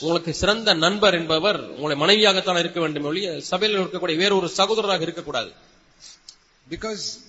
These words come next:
Speaker 2: God, uh, allowed you to become one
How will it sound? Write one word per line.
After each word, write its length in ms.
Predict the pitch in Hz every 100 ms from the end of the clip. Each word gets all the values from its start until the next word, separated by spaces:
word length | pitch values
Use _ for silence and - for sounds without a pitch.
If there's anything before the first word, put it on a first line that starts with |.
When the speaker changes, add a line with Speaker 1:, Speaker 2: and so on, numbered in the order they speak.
| 131 139 185
Speaker 2:
God, 220 | 214 208
uh, 1400 | 147 - 135 _ _ _ _ _ _ _ _ 143 143 139
allowed 300 | 139 165 185 190
you 60 | 196
to 60 | 175 156
become 260 | - 185 165 147
one 120 | 175